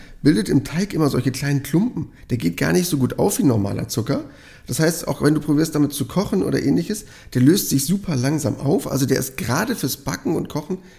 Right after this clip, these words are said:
richtig schlecht. Oder du hast super viel Zeit, um ganz viel zu rühren. Wäre auch noch eine Möglichkeit.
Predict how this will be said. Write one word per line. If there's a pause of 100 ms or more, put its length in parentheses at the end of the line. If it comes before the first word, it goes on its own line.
(220)
richtig
schlecht. (240)
Oder
du
hast
super
viel
Zeit,
um
ganz
viel
zu
rühren. (380)
Wäre
auch
noch
eine
Möglichkeit.